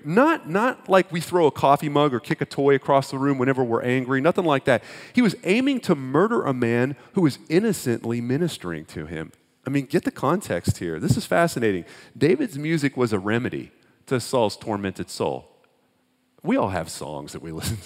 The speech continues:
to, right? I've got a couple songs I listen to, and they just straighten me right up.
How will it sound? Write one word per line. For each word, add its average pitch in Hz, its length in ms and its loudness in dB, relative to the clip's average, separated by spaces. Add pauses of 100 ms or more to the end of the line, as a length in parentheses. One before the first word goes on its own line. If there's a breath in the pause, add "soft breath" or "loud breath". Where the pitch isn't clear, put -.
to, 151 100 2 (100)
right? 123 380 0 (440 soft breath)
I've - 140 2
got - 140 8
a 220 40 4
couple - 220 4
songs 196 320 0
I 180 60 6
listen 180 320 4
to, 190 260 0
and 127 100 -4
they 156 60 4
just 131 160 -2
straighten - 320 -2
me 82 80 -8
right 71 260 -6
up. - 220 -14